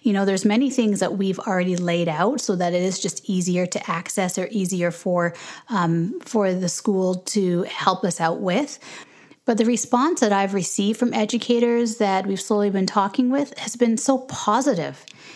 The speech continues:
It has been fantastic. And it hasn't been, uh, you know, "Well, you can't do this. This is the way. This will never happen." It's actually been the opposite.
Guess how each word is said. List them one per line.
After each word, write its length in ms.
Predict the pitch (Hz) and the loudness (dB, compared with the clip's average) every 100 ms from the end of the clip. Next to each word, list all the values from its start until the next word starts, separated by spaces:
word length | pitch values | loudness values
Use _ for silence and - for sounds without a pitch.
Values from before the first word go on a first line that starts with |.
| - | -6
It 160 | - 233 | 0 0
has 340 | 202 220 214 | 2 2 2
been 540 | 214 220 220 214 214 302 - | 2 2 4 2 2 -2 -8
fantastic. 880 | - 226 214 - - 254 - 196 190 | -2 0 0 -2 0 0 0 -2 0
And 80 | 202 | 0
it 100 | 190 | 0
hasn't 640 | - 240 294 339 170 170 | 2 2 4 0 0 0
been, 520 | 196 220 175 190 269 - - - - _ - | 0 2 2 2 0 -4 -20 -20 -20 _ -4
uh, 420 | 214 190 190 180 180 - | 0 2 2 0 -4 -4
you 100 | 226 | 0
know, 100 | 190 | 0
"Well, 160 | 185 | 0
you 140 | 190 185 | 0 -2
can't 360 | - 220 233 | 0 2 2
do 140 | 180 175 | 2 2
this. 320 | 175 160 - | 2 0 0
This 160 | 185 208 | -2 -2
is 140 | 175 | -2
the 100 | 175 | 0
way. 300 | 175 170 170 | 0 2 2
This 240 | 180 175 | 0 0
will 80 | 190 | 0
never 280 | 175 170 165 | 0 0 -2
happen." 560 | 156 180 202 170 160 208 | -4 -2 -2 -2 -4 -6
It's 180 | 220 - | -8 -4
actually 380 | 214 254 - 381 | -2 -2 -2 2
been 160 | 240 | 2
the 100 | 196 | 4
opposite. 580 | 170 254 311 - 143 - | 2 2 0 -2 -4 -6